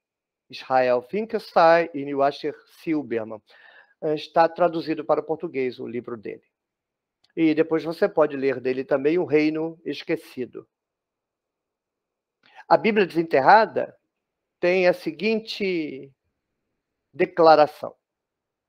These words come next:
A comprovação arqueológica, o substrato arqueológico, a análise arqueológica, em largo período de avaliação,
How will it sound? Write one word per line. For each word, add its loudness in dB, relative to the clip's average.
A 2
comprovação 2
arqueológica, 2
o -10
substrato 0
arqueológico, -2
a 4
análise 2
arqueológica, -4
em -4
largo 6
período 0
de -2
avaliação, -2